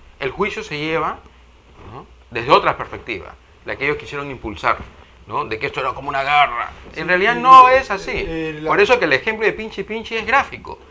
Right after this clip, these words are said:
Speaker 2: Es
Speaker 1: Ella que se enfrentó contra el Estado y contra los paramilitares, puso la cara.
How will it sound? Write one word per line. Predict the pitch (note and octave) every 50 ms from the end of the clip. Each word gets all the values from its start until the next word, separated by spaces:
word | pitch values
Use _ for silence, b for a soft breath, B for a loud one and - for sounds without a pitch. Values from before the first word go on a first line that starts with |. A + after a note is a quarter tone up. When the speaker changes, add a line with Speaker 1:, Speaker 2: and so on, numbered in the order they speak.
| - -
Speaker 2:
Es | - - - A3
Speaker 1:
Ella | B3 C4+ C#4 -
que | - F3+
se | - E3+
enfrentó | D3 C3+ D3 C#3+ C#3+ - A#3 A3+ -
contra | E3 C3 A2+ A#2
el | A#2 A2+
Estado | A2 - - A#2 F2+ D#2+ - - - - - - - - -
y | C#3
contra | - - B2 A#2+ B2 B2
los | B2 -
paramilitares, | - - A#3 B3 A#3 A3 G#3 F#3 F#3+ - B3 B3+ D4+ E4+ F#4+ F4+ - - - -
puso | B3+ B3 - C4
la | C4
cara. | - F#3+ F#3 G#2+ -